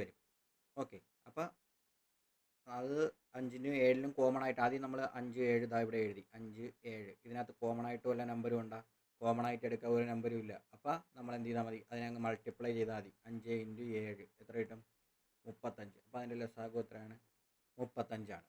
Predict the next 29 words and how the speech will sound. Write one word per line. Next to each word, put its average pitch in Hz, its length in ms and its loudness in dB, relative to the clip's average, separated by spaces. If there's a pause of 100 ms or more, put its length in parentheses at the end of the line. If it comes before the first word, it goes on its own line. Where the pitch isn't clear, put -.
(100)
അപ്പോൾ 131 200 -10
നമ്മൾ 123 180 -2 (120)
ഈ - 20 -8 (120)
എട്ട് 123 280 2
by 120 100 2 (100)
അഞ്ചിനെ 110 360 -6
മുപ്പത്തഞ്ചാക്കണം, 110 800 -8 (100)
അതുപോലെ 113 380 -4
തന്നെ 113 160 -8 (260)
ആറ് 110 240 -4
by 113 80 0 (120)
ഏഴിനെ 107 260 -4 (1000)
മുപ്പത്തഞ്ചാക്കണം. 107 680 -4 (100)
അപ്പോൾ - 240 -8
ആദ്യം 117 240 -6
നമുക്ക് 110 280 -12 (160)
എട്ട് 120 240 -6
by 113 160 -4
അഞ്ചിനെ 104 280 -10
നോക്കാം. - 260 -20 (220)
ഉം. 135 120 -14 (680)
അപ്പോൾ 110 140 -16 (140)
എട്ട് - 320 -12 (180)
by 110 120 -4 (340)
അഞ്ച്, 101 340 -14 (840)
അതിനെ 113 220 -4 (300)
മുപ്പത്തഞ്ചാക്കണമെങ്കിൽ 117 920 -6
എന്തുകൊണ്ട് 113 340 -6
ഗുണിക്കണം? 107 320 -12